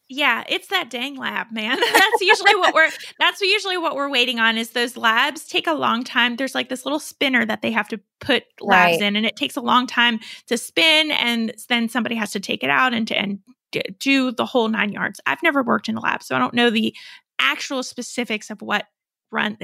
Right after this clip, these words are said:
Speaker 1: what goes down down there. But I know I'm calling them all the time, like, "Hey, lab, what are you guys doing down there? Why my del-,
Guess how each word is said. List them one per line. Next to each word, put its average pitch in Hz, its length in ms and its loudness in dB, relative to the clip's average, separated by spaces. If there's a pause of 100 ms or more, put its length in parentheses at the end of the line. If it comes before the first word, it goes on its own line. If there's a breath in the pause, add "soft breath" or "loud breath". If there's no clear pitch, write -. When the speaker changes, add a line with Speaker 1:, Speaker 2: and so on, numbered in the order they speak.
(160)
Speaker 1:
what 339 240 0
goes 294 220 0
down 226 260 2
down 185 220 -4
there. - 260 -6 (300 loud breath)
But 269 120 2
I 285 120 4
know 330 200 4
I'm 285 120 0
calling 285 380 2
them 214 180 -2
all 214 100 -6
the 214 100 -8
time, 208 480 -6
like, 190 160 -2
"Hey, 392 260 2
lab, 349 300 4 (160)
what - 240 0
are - 0 -
you 403 60 4
guys 370 240 4
doing 370 200 2
down 311 180 4
there? 254 180 2
Why 269 140 2
my 381 100 -2
del-, 320 220 -2